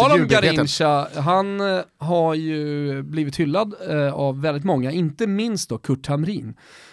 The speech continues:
Speaker 1: Kurt Hamrin som spelar mot honom har alltid lyft honom som den bästa i det brasilianska landslaget. Det var inte Pelé, utan det var minsann Garincha, den som man var mest imponerad av.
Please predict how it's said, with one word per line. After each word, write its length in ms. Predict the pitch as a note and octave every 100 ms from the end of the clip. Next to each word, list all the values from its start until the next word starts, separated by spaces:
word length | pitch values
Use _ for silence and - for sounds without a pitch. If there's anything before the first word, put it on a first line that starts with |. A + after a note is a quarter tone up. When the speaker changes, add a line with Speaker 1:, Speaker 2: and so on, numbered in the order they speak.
| _
Speaker 1:
Kurt 160 | - D#3
Hamrin 220 | D3 C#3
som 120 | C3+
spelar 220 | C3+ C#3
mot 120 | B2+ B2
honom 200 | A2+ A#2
har 180 | D3
alltid 300 | C#3 B2 F#3
lyft 320 | F3 E3 - B2
honom 200 | A#2 A2
som 220 | G#2+ A2
den 520 | - A2+ B2 A#2+ G#2+
bästa 680 | A2 D#3 - - - - D3
i 200 | C#3 A#2+
det 120 | A#2
brasilianska 500 | A#2 A#2 A#2 A#2 -
landslaget. 640 | A#2 A#2 B2 - C#3 B2+ -
Det 80 | B2
var 80 | B2
inte 440 | C3+ A2+ - F3
Pelé, 200 | C#3+ A2
utan 300 | C3 C3+ A2+
det 140 | A2+ -
var 160 | B2
minsann 720 | A#2+ E3 F#3+ F3 - B2+ A#2+ A#2
Garincha, 480 | A#2+ A#2 A2+ -
den 120 | A#2+ A2+
som 100 | A#2
man 120 | A2+
var 80 | A#2
mest 240 | A#2+ -
imponerad 640 | A#2 A#2 B2+ F3+ F#3+ A2+
av. 140 | A#2